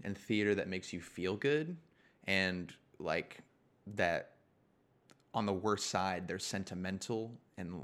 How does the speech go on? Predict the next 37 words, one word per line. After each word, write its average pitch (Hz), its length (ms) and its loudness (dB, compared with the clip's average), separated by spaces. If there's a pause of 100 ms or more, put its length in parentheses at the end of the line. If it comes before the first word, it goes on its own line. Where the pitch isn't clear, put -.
lies, 90 680 0
and 95 100 -6
that's 90 160 -8
a 76 60 -6
problem. 85 580 -6 (640)
Um, 90 360 2 (300)
and 104 160 2
then 95 360 2 (120)
later 101 360 6
on, 95 220 4
he 101 100 2
even 92 260 0
says, 90 400 0
like, 87 220 -2 (1040)
"Perhaps 107 380 0
there 101 180 4
are 92 40 -4
people, 95 560 -2
even 98 280 0
among 92 260 -2
those 92 300 -4
in 76 100 -10
charge, 101 560 2
who 101 80 -2
would 92 100 0
rather 95 280 2
not 104 320 2
deal 107 240 4
with 101 160 -2
the 104 60 -4
heavy 101 300 0
human 98 380 -2
emotional 95 520 -4
soup - 420 -4
in 92 120 -6
any 98 300 -4
way, 78 480 -2